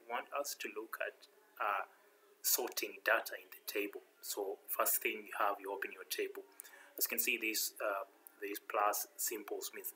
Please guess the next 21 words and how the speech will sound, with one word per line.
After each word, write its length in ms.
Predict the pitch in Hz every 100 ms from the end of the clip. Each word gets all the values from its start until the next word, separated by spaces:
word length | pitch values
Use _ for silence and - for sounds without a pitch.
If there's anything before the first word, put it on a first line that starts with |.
| 104
that 80 | - -
these 400 | 107 104 - - - - -
tables 560 | - 107 95 98 98 - 104
have 160 | 98
a 320 | - 123 98
relationship, 720 | 92 98 107 101 95 98 - - - - - -
and 320 | 110 104 110 127
we'll 160 | 151
be 160 | - 170
looking 400 | 196 196 107 101
at 320 | 101 95 - - -
it 80 | 120
in 160 | 120 113 104
different 400 | 113 - 107 -
cases. 560 | 117 107 110 98 - - - -
For 80 | -
example, 320 | - 98 101
you 80 | 98
want 80 | 107
to 80 | -
sort 240 | - 104